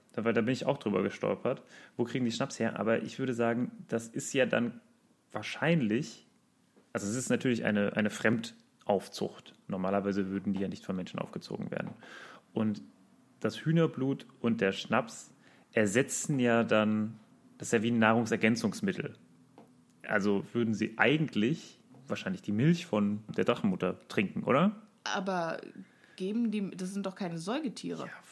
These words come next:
Speaker 1: weiß
Speaker 2: Legen
Speaker 1: ich,
Speaker 2: ja Eier, sind ja
Speaker 1: weiß ich nicht.
Speaker 2: Reptilien.
Speaker 1: Ja, und können die nicht trotzdem, Vögel füttern doch ihre Kinder auch.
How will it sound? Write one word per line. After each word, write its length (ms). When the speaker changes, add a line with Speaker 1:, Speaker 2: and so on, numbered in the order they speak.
Speaker 1:
weiß 180
Speaker 2:
Legen 160
Speaker 1:
ich, 60
Speaker 2:
ja 140
Eier, 380
sind 200
ja 60
Speaker 1:
weiß 80
ich 80
nicht. 100
Speaker 2:
Reptilien. 320
Speaker 1:
Ja, 80
und 300
können 220
die 60
nicht 160
trotzdem, 520
Vögel 400
füttern 320
doch 120
ihre 180
Kinder 280
auch. 260